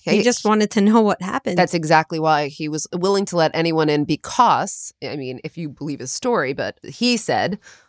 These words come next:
Speaker 2: he just wanted to figure out what happened to Sarah, and if they had to tear the house apart, so be it.
Speaker 1: You know, there are some lawyers that say,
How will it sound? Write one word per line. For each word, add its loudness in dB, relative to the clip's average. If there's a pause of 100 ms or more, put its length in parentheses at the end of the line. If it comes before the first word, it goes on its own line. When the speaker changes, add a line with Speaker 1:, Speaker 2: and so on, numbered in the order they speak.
(100)
Speaker 2:
he -4
just 0
wanted 0
to 0
figure 0
out 2
what -8
happened -4
to -6
Sarah, 2
and -4
if -8
they -6
had -8
to -8
tear -6
the -4
house -6
apart, -2
so -4
be -6
it. -14 (160)
Speaker 1:
You 2
know, 6
there 4
are 2
some -2
lawyers 0
that -2
say, 0